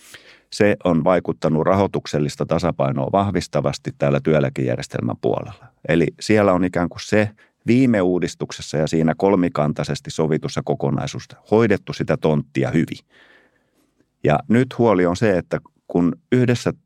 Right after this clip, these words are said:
puol-, yhdellä tontilla toimitaan hyvin, ettei vaan nyt käy niin kuin Mikko Kuusela tuossa sanoi, että kun muualla ei ole pystytty huolehtimaan just kuntien taloudesta, hyvinvointialueiden rahoituksellisesta kestävyydestä tai valtion sitoumusten,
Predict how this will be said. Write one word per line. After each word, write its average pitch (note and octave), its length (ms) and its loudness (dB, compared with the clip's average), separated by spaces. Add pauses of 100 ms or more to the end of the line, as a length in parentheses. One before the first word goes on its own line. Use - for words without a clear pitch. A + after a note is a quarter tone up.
(380)
puol-, F2 320 4
yhdellä G#2+ 420 2
tontilla D#2+ 500 2
toimitaan F2 500 0
hyvin, A#2 300 0 (520)
ettei G2+ 500 0
vaan A2 280 2
nyt F2+ 120 0 (500)
käy F2 240 4
niin E2 200 -2
kuin E2 140 -4
Mikko D2+ 280 -4
Kuusela D2+ 400 0
tuossa D2 240 -4
sanoi, C#2+ 340 0 (320)
että - 180 -4
kun F2+ 120 2
muualla G#2 580 4
ei E2 180 2
ole D2+ 120 -2
pystytty D#2 420 -4
huolehtimaan D2 580 0
just D#2 200 -4 (320)
kuntien E2+ 420 0
taloudesta, F2+ 540 0
hyvinvointialueiden E2+ 880 2
rahoituksellisesta D#2+ 840 -4
kestävyydestä D#2 680 -4
tai G2 180 2
valtion G2+ 440 0
sitoumusten, C#2+ 760 -2